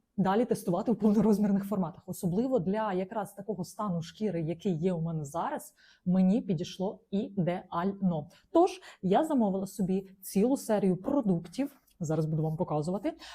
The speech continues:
а також ще щось додатковеньке. Ну, коротше, і давайте все про все по порядочку. До речі, на сайті Makeup я давненько так якось не замовляю, завжди чомусь, о, уникаю зараз цього сайту, не знаю навіть чого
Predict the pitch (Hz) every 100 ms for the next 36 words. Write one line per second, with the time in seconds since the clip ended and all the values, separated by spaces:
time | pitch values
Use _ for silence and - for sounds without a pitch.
0 | - - 190 370 320 - 240 - 220 -
1 | - 175 240 175 - 320 403 359 311 285
2 | 339 302 277 240 214 - 208 185 262 339
3 | 233 196 175 - - 240 294 277 214 185
4 | - 269 233 190 185 302 330 - 247 -
5 | - 180 190 185 190 185 202 185 175 175
6 | 254 320 226 262 170 208 220 233 175 170
7 | 165 170 175 - 180 190 190 320 415 226
8 | - - 180 180 233 277 196 208 202 -
9 | 180 180 - 226 165 160 160 156 156 165
10 | 165 - 180 - 302 311 175 247 247 180
11 | 170 170 - - 254 415